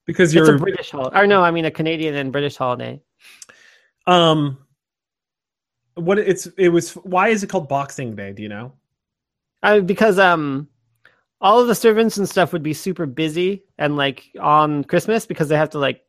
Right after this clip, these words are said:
Speaker 2: you know, do all the Christmas stuff. And so, like, the day after would be when, um,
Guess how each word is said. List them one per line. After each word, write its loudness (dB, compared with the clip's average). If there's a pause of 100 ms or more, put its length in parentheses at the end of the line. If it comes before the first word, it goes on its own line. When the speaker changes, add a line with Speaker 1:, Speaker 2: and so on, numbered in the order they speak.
(160)
Speaker 2:
you -6
know, 0
do -4
all 2
the -4
Christmas -4
stuff. -4 (720)
And 2
so, 4
like, 4
the 0
day 4
after 0
would -6
be -2
when, -2
um, -6